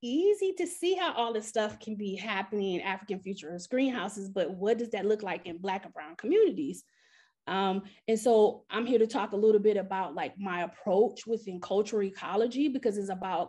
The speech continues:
like, a cultural realignment. It's a shift from individualism and selfishness to more of, like, collective worth and mutual responsibility. Um, cultural ecology is based upon, uh, three,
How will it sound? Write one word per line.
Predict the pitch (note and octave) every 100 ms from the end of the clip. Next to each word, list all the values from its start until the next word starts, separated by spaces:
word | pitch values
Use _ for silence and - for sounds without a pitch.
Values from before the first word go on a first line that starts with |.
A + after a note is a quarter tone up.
| -
like, | G3 F3+
a | F3+
cultural | - A3 A3+ G3+ F#3 E3+ F#3
realignment. | F#3+ G#3 E3+ E3+ F3 G3 A#3+ C#4 D#4 - _ - _
It's | G#3 -
a |
shift | - - B3 A#3+ A#3
from | -
individualism | A3 G#3+ G3 G#3 G#3+ G#3 G3+ G3 G3 G3
and | F3
selfishness | - G#3 G#3 G3 - F#3 F3 F3+
to | F#3
more | F#3+ G3
of, | F3+
like, | F#3 E3 - _ -
collective | G3+ G3+ G3 F#3 F#3
worth | G3 G3 G#3 - F#3+
and | F#3+
mutual | G3 G3+
responsibility. | F3 - F3+ F3 F3 F3+ G3 A3 C4+ D4+ C#4+ _ _ - _ _ F#3+
Um, | G3 F#3+
cultural | - A#3+ A#3+ A3+ A3 G#3 G#3 _ _ G3
ecology | F3+ F#3 E3+ C4 C#4 D4+ D#4 A#3
is | G3+
based | F#3+ G#3 G#3+ A3+
upon, | - A3+ G#3 G3+ G3+ F#3+ - _ -
uh, | F3 F3
three, | - A#3 A#3+ A#3+